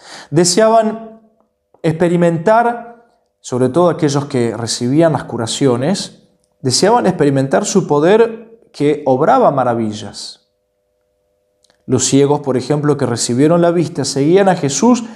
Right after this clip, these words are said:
en clara gratitud por lo que Él había hecho con ellos.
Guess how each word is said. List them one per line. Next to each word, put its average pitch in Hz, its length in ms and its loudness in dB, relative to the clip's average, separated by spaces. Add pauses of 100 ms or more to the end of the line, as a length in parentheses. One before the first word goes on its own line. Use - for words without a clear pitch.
(160)
en 143 260 0
clara 226 280 2
gratitud 185 600 0
por 170 140 2
lo 139 180 0
que 147 220 2
Él 247 80 0
había 185 340 2
hecho 240 280 0
con 120 160 -6
ellos. 107 560 -10